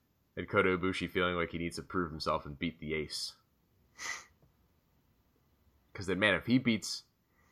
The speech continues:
I feel like that'd be, there'd be so many possibilities for doing that. 'Cause if he did that, then there'd be so many stories to open line with, like, Okada, because, like, Okada was the last dude to really, like, have the giant feud with Tanahashi and beat him and establish himself as the new ace.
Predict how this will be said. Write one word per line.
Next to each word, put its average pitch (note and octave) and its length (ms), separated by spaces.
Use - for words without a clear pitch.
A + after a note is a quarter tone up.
I G2+ 40
feel C3+ 140
like B2+ 80
that'd A2+ 220
be, - 20
there'd G#2 160
be G#2+ 60
so - 180
many A#2 140
possibilities F2 580
for D2 100
doing D2 280
that. B1+ 180
'Cause G2 120
if F2+ 80
he F2+ 60
did F2+ 160
that, F#2 280
then A2 160
there'd G#2+ 120
be F2+ 80
so - 220
many G2+ 140
stories F#2+ 340
to E2+ 80
open F2+ 220
line E2 200
with, D2 200
like, - 180
Okada, G2+ 460
because, F2+ 260
like, - 80
Okada F#2+ 400
was A2+ 160
the A2+ 80
last A2+ 300
dude A#2 180
to A2 60
really, G#2+ 240
like, F#2+ 180
have F#2 220
the E2+ 40
giant F2+ 360
feud F#2+ 140
with F2+ 100
Tanahashi E2+ 640
and F2 160
beat D2+ 200
him G2 200
and F2 80
establish D#2+ 420
himself F#2+ 380
as A2+ 120
the A#2+ 80
new A#2 180
ace. A#2+ 360